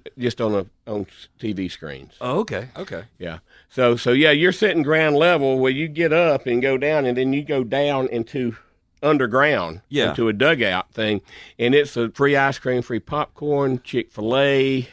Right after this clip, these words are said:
Speaker 1: but the Chick-fil-A sandwich was eight fifty.
Speaker 2: Mm,
Speaker 1: Uh,
Speaker 2: yeah.
Speaker 1: they're high enough
Speaker 2: Yeah,
Speaker 1: anyway.
Speaker 2: yeah.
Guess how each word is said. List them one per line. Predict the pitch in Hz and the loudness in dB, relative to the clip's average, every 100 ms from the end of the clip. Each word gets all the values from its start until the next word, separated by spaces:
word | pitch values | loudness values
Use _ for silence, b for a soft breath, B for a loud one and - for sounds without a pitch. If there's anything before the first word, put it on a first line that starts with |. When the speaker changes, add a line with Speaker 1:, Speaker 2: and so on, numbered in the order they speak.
| B | B
Speaker 1:
but | 117 143 | 0 0
the | 117 | -2
Chick-fil-A | - 165 - 143 135 | -4 -4 -2 -2 -2
sandwich | - 120 113 - | -2 -2 -2 -4
was | 98 | -4
eight | 98 90 | -2 -4
fifty. | - 78 - 92 - _ _ _ _ 104 | -8 -14 -12 -20 -20 _ _ _ _ -8
Speaker 2:
Mm, | 139 175 110 76 67 | -4 -2 -4 -8 -12
Speaker 1:
Uh, | 98 90 87 | -8 -4 -4
Speaker 2:
yeah. | 95 80 69 _ _ - | -4 -6 -10 _ _ -4
Speaker 1:
they're | 113 | -2
high | 113 113 101 | 0 0 0
enough | 104 101 78 - | 2 0 -2 -8
Speaker 2:
Yeah, | 104 101 76 | -4 -2 -4
Speaker 1:
anyway. | 67 67 | -8 -14
Speaker 2:
yeah. | - 85 71 | -14 -10 -10